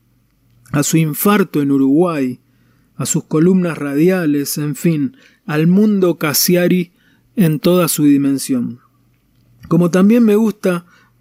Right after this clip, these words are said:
de vez en cuando escribir cuentos, un día tomé coraje y empecé a enviarle algunos, sin ninguna pretensión evidente, pero sí con el secreto deseo de que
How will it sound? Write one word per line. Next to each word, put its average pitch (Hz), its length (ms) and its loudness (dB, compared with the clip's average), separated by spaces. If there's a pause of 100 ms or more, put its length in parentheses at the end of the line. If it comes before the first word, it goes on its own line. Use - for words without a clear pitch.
(300)
de 156 180 -2
vez 165 180 -2
en 165 140 0
cuando 175 460 0
escribir 151 540 -2
cuentos, 170 720 -2 (560)
un 196 180 2
día 233 220 2
tomé 190 320 -2
coraje 190 720 0 (380)
y 175 160 0
empecé 180 680 0
a 170 120 -4
enviarle 196 920 2
algunos, 147 880 -2 (640)
sin 180 300 0
ninguna 214 420 2
pretensión 170 600 -2
evidente, 170 920 -2 (500)
pero 175 240 2
sí 240 180 0
con 196 200 0
el 175 120 -2
secreto 180 600 -2
deseo 175 500 -2
de 156 180 -4
que 147 360 -8